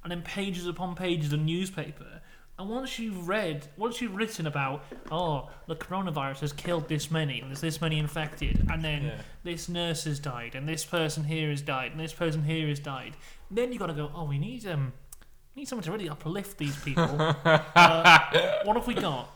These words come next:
Speaker 1: Um,
Speaker 2: Captain
Speaker 1: there's,
Speaker 2: Tom?
Speaker 1: there's people drawing rainbows. We've done that. We've done that. Uh, it's Captain Tom. We've, we've done that, haven't we? Yeah, every day for the last month. Has he got a card today? Yeah, he got lots of cards.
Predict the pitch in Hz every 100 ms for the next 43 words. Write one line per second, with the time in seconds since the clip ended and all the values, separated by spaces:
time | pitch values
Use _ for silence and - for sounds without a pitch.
0 | - 160 156 156 156 151 - 170 165 175
1 | 160 160 165 - 220 - 180 170 156 160
2 | 175 147 127 - 165 156 175 143 147 165
3 | 165 151 - - 160 - - 202 - 156
4 | - 170 156 202 - _ _ - - _
5 | - - - - 214 156 147 143 156 160
6 | 143 143 180 160 143 160 151 - 156 139
7 | - - - - - - - - - -
8 | 160 185 190 190 - 214 202 151 - -
9 | 180 180 165 190 - - - - - -